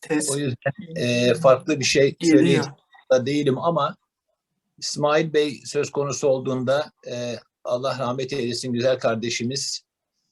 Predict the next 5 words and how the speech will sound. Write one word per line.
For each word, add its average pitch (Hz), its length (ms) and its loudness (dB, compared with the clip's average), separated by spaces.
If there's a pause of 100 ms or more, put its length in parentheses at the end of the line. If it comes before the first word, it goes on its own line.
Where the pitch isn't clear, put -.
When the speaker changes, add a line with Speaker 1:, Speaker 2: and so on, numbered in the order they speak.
(120)
Speaker 2:
e, 113 360 2 (320)
Hazreti 151 400 0
İbrahim 151 420 0
Aleyhisselam'ın 143 800 -4
duasının 135 760 -2